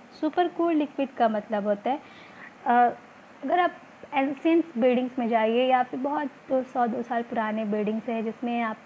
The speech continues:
देखेंगे glasses लगे हुए हैं, कांच के glasses, उसमें आप, अ,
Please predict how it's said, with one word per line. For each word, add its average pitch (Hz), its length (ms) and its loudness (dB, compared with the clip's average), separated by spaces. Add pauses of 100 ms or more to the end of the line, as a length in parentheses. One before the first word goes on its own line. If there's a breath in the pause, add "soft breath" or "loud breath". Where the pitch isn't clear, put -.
देखेंगे 220 400 -2
glasses 214 600 -6
लगे 202 200 -2
हुए 196 140 -6
हैं, 214 100 -10
कांच 202 240 -4
के - 80 -20
glasses, 208 360 -8 (420 loud breath)
उसमें 311 240 -2
आप, 311 80 -2 (200)
अ, 247 320 -2